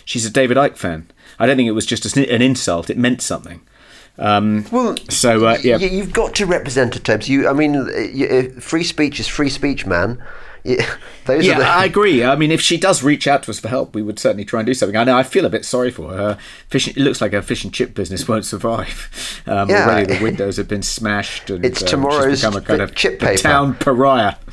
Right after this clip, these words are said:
Speaker 2: Yeah,
Speaker 1: Yeah.
Speaker 2: exactly. Yeah.
Speaker 1: Yeah, we, we
Speaker 2: Um,
Speaker 1: should try and
Speaker 2: oh, well,
Speaker 1: find
Speaker 2: I
Speaker 1: out.
Speaker 2: look forward to hearing y-, you, you, I, I think you should go and, 'cause I'm not sure she's heard of the Free Speech Union. I mean,
Speaker 1: She may
Speaker 2: she's
Speaker 1: not
Speaker 2: in
Speaker 1: have done,
Speaker 2: Scotland
Speaker 1: no.
Speaker 2: after all. Uh, news doesn't travel far.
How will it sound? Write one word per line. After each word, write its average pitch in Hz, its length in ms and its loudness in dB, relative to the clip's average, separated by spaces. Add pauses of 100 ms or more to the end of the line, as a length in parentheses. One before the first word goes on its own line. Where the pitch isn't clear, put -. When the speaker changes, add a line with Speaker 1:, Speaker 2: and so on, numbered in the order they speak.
(680)
Speaker 2:
Yeah, 151 320 0
Speaker 1:
Yeah. 98 100 -4 (100)
Speaker 2:
exactly. 117 560 -2 (440)
Yeah. 113 320 0 (260)
Speaker 1:
Yeah, 98 140 -4
we, 107 260 -6
we 117 80 -2
Speaker 2:
Um, 110 180 2
Speaker 1:
should 104 80 -4
try 85 140 -10
and 85 80 -2
Speaker 2:
oh, 139 40 2
well, 131 180 2
Speaker 1:
find 131 120 4
Speaker 2:
I - 40 6
Speaker 1:
out. 143 60 2
Speaker 2:
look 151 120 0
forward 139 240 0
to 117 80 2
hearing 110 320 2
y-, 85 200 -6 (140)
you, 123 220 -4
you, 143 260 2
I, 147 220 2
I 156 40 2
think 165 120 -2
you 160 60 -4
should 147 100 -8
go 139 120 4
and, 120 440 -2
'cause 147 120 0
I'm 165 140 0
not 180 120 0
sure 156 140 0
she's 131 160 -6
heard 139 240 2
of - 60 -4
the - 60 -8
Free 98 160 -6
Speech - 380 -10
Union. 78 380 -10
I 82 40 -8
mean, 101 300 -4 (240)
Speaker 1:
She - 180 -2
may 107 160 0
Speaker 2:
she's - 40 0
Speaker 1:
not 104 60 0
Speaker 2:
in 101 80 2
Speaker 1:
have 107 100 -2
done, 92 60 -4
Speaker 2:
Scotland 101 340 -2
Speaker 1:
no. 95 80 2
Speaker 2:
after 98 240 -4
all. 92 220 0
Uh, 95 100 0 (240)
news 107 300 -2
doesn't 101 360 -2
travel 90 280 -4
far. 82 520 -2